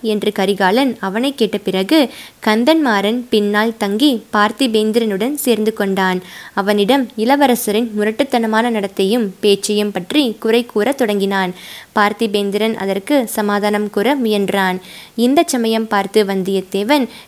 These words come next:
கரிகாலனை அணுகினான். பிறகு அவர்கள் இருவருமே சேர்ந்து முன்னால் சென்று கொண்டிருந்தார்கள். வந்தியத்தேவன் வில்லும் அம்பும் எடுத்து வரவில்லை. அவனுக்கு வில்வித்தை அவ்வளவாக பழக்கமும் இல்லை. கையில் வேல் மட்டும்தான் கொண்டு வந்திருந்தான்.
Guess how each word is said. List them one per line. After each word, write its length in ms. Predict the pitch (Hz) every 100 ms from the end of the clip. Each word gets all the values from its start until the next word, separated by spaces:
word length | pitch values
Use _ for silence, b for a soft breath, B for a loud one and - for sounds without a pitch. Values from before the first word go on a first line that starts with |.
| -
கரிகாலனை 640 | 220 262 247 269 214 208 262
அணுகினான். 640 | 208 208 208 208 196 190 185 B _
பிறகு 340 | 247 247 247
அவர்கள் 380 | 294 226 208 240
இருவருமே 520 | 202 202 208 208 214
சேர்ந்து 420 | 220 220 202 208 214
முன்னால் 360 | 196 196 214
சென்று 420 | 208 202 202 349
கொண்டிருந்தார்கள். 800 | 349 233 220 208 202 196 196 190 185 B B B
வந்தியத்தேவன் 800 | 208 208 208 208 196 208 202 277 240 196
வில்லும் 460 | 202 233 220 240 -
அம்பும் 460 | 196 196 196 277
எடுத்து 300 | 240 196 -
வரவில்லை. 600 | 214 202 196 196 190 185 185 B B
அவனுக்கு 500 | 208 202 208 196 208
வில்வித்தை 680 | 190 220 226 226 - 226 214
அவ்வளவாக 720 | 202 180 226 233 202 180 247
பழக்கமும் 680 | 269 208 220 220 202 240 262
இல்லை. 440 | 214 208 196 185 185 B B -
கையில் 480 | 233 240 254 262 226
வேல் 300 | 185 214 254
மட்டும்தான் 600 | 247 208 208 196 226 262
கொண்டு 260 | 240 214
வந்திருந்தான். 640 | 208 208 202 202 196 190 185